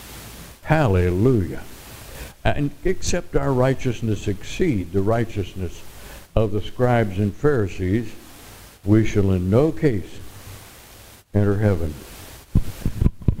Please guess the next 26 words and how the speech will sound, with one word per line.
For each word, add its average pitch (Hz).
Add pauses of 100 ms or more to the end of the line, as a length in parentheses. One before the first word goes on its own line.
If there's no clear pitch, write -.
(580)
But 104
this - (120)
publican, 98 (1300)
he 120
just 101
said, 101
"Oh 113
God, 95
be 98
merciful 98
to 95
me, 95
a 98
sinner." 80 (960)
He 117
humbled 95
himself, 95 (760)
and 92
God 104
lifted 101
him 95
up. 87 (1300)
I 123
take -
that 98
course. 92